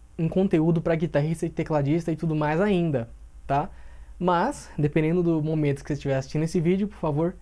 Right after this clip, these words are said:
é, vá na descrição desse vídeo, visite, ah, o site do Ilon, que provavelmente deve ter um conteúdo pra você, tá ok? Mas, <laughs> no momento que eu gravo,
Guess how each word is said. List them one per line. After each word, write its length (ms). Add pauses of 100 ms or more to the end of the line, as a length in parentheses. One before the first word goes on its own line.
(400)
é, 380
vá 120
na 80
descrição 480
desse 260
vídeo, 360
visite, 640 (500)
ah, 280
o 80
site 420
do 140
Ilon, 380
que 260
provavelmente 640
deve 180
ter 80
um 60
conteúdo 480
pra 120
você, 400 (560)
tá 80
ok? 320 (400)
Mas, 520
<laughs> 60
no 80
momento 420
que 100
eu 80
gravo, 440